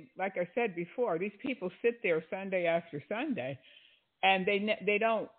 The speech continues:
search. Okay, yeah, know those who labor among you. Just don't go to a church and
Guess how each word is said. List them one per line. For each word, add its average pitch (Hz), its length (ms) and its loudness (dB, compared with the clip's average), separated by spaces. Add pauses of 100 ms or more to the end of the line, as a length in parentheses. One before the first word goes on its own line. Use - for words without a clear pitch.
(640)
search. 226 340 0 (600)
Okay, 170 440 -2 (1000)
yeah, 185 220 2
know 220 560 0
those 226 360 2
who 190 180 -8
labor 196 340 -4
among 185 360 -6
you. 139 180 -10
Just 196 180 -12
don't 226 220 -2
go 220 140 0
to 214 80 2
a 202 60 0
church 208 320 -4
and 175 100 -6